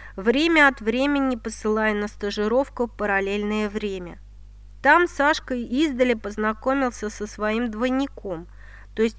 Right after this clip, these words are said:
просто посмотрел на него на улице, чтобы свыкнуться с самим фактом такого парадокса, ну и обратить внимание на некоторые отличия в манере поведения и стиле речи.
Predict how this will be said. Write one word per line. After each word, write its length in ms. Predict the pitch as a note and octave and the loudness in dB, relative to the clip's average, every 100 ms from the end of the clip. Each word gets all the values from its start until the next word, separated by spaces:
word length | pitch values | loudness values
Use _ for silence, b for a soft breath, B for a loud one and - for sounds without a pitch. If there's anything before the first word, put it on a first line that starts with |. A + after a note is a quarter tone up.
| - | -4
просто 380 | B3 C#4 C4 C4 | 2 2 2 -4
посмотрел 640 | - B3 C4 C4+ D4+ D4+ | -6 -4 0 0 2 2
на 100 | C4+ | 2
него 240 | C4 B3+ B3+ | 2 2 2
на 200 | C4 C#4+ | 2 2
улице, 600 | C4 G3 D#3+ - - - b | 2 -2 -8 -14 -16 -16 b
чтобы 400 | - - C4+ A#3+ | -10 -4 0 0
свыкнуться 760 | C#4 - C#4+ C4 A#3 A3+ - A#3 | -2 -2 -6 -4 -4 -4 -4 -8
с 60 | |
самим 400 | - B3 B3+ C4 | -2 0 2 2
фактом 540 | B3 C#4+ B3 - G3+ G3+ | 2 4 4 2 -10 -6
такого 420 | G#3 - G#3 G#3 | -8 -6 -6 -6
парадокса, 840 | G3+ A3 A3+ A3 G#3+ F3+ - D#3+ F3+ b b b b | -4 0 0 2 -2 -4 -10 -12 -14 b b b b
ну 360 | A#3 D4 F#4+ F4 | 0 2 4 0
и 140 | C4+ | 2
обратить 640 | C4 A#3+ A#3+ A#3+ C4 A3+ A#3+ | 4 6 4 2 -2 -4 0
внимание 560 | A#3+ B3 D#4 D#4+ C#4+ | 2 4 4 4 4
на 160 | A#3+ A#3 | 4 4
некоторые 580 | A#3+ D4 - B3+ B3 A#3 | 4 0 -2 0 0 2
отличия 680 | A3+ A3+ A#3 C4+ - B3 | 0 -2 -4 -6 -4 -4
в 120 | G#3+ | -4
манере 440 | G#3 G#3 G#3 G#3 G3+ | 0 0 0 -2 -2
поведения 840 | - G3 G3+ F#3+ A#3+ D4 C#4+ C4+ | -6 -10 -10 -8 -4 0 0 -2
и 180 | - A#3 | -4 -8
стиле 500 | - - A3+ A3 A3+ | -10 -6 -2 0 2
речи. 540 | A3+ G#3 F3 - - | 0 -4 -8 -12 -16